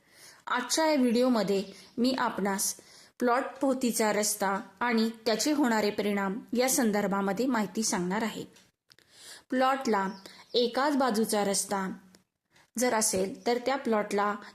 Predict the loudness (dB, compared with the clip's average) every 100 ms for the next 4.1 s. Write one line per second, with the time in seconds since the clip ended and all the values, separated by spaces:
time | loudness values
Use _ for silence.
0 | -2 0 0 2 2 2 0 0 0 0
1 | -2 0 -2 -4 -6 -2 2 2 2 0
2 | 0 0 -2 -4 -14 -14 _ _ -20 -20
3 | -18 -6 -2 0 2 2 2 0 0 0
4 | -2